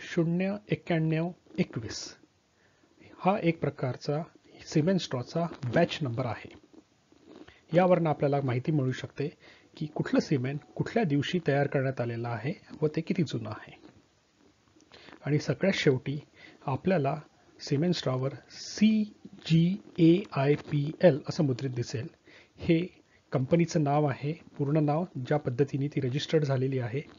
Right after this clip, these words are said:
त्याचं पूर्ण नाव एका short फॉर्ममध्ये इथे देण्यात आलेलं आहे. तर इथे मी याचं पूर्ण नाव आहे चितळे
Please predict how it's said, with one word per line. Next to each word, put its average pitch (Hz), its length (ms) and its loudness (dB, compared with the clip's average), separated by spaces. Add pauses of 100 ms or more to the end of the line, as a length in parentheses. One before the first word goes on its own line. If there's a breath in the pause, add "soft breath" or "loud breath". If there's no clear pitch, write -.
(500 loud breath)
त्याचं 147 220 0
पूर्ण 143 220 -4
नाव 139 320 -2 (160)
एका 139 220 -4
short 131 220 -2
फॉर्ममध्ये 135 420 -2
इथे 185 140 0
देण्यात 135 300 -2
आलेलं 113 220 -6
आहे. 117 160 -4 (720 soft breath)
तर 156 60 2
इथे 156 220 -2
मी 160 160 -2
याचं 135 200 0
पूर्ण 151 220 2
नाव 135 240 2
आहे 123 160 -2
चितळे 185 640 0